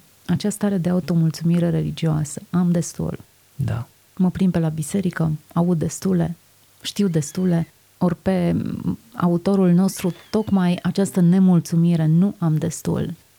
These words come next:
Speaker 1: Gândiți-vă că omul acesta chiar a bătut Europa, a cunoscut concepte,
Speaker 2: Sigur.
Speaker 1: a avut o viață extrem de abundentă din punct de vedere informațional
Speaker 2: Coresponda
Speaker 1: și
Speaker 2: cu mari, mari personalități.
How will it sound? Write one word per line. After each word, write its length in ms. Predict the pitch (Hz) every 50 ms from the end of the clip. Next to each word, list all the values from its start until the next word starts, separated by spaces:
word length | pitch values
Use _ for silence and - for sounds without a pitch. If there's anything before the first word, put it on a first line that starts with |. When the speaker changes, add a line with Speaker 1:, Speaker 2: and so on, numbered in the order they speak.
| _ -
Speaker 1:
Gândiți-vă 460 | 190 180 170 175 170 - 165 160 160
că 140 | - - 156
omul 240 | - 165 165 160
acesta 340 | 160 160 - - 147 - 160
chiar 200 | 151 - 170 160
a 180 | 156 151 151 - - 170 160
bătut 280 | 156 156 - 175 165 -
Europa, 380 | 156 151 160 175 180 175 - 147
a 40 |
cunoscut 540 | 143 - - 156 151 156 151 - - 180 170
concepte, 520 | - 165 165 156 135 - 185 170 - - 160 151
Speaker 2:
Sigur. 200 | 123 110 117 - - - - -
Speaker 1:
a 80 | -
avut 220 | 175 170 180 175 -
o 40 | 170
viață 320 | 156 175 185 185 - 185
extrem 340 | 175 - - - - 196 190
de 60 | 180
abundentă 640 | 165 147 147 165 170 165 160 180 180 175 160 165
din 120 | 151 160 151
punct 160 | 156 180 170
de 60 | 160
vedere 300 | 151 160 151 156 160 160
informațional 420 | 156 151 143 156 156 151 151 151 156 117
Speaker 2:
Coresponda 460 | 110 - 156 165 - 110 107 131 143
Speaker 1:
și 60 | 135
Speaker 2:
cu 80 | - 107
mari, 220 | 95 101 98 98 - -
mari 200 | 98 98 98 95
personalități. 800 | - 95 - - 98 92 90 90 87 - - 120 117 - -